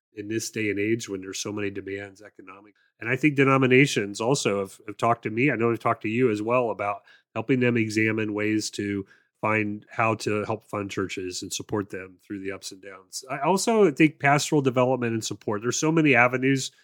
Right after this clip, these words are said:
to the pastorate now, and we've seen seminaries and colleges close every year now. And so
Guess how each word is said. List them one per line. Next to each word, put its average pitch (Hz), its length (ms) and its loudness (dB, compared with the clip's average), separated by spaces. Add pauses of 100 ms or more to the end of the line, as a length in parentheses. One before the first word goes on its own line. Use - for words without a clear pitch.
(220)
to 139 100 -6
the 120 120 0
pastorate 113 560 -2
now, 143 260 0
and 107 100 -2
we've 113 200 -2
seen 117 240 -4
seminaries 120 680 -2
and 98 160 -14 (120)
colleges 117 500 -2
close 143 560 2 (260)
every 135 260 -2
year 139 300 8
now. 98 340 -10
And 101 140 -16
so 120 380 -2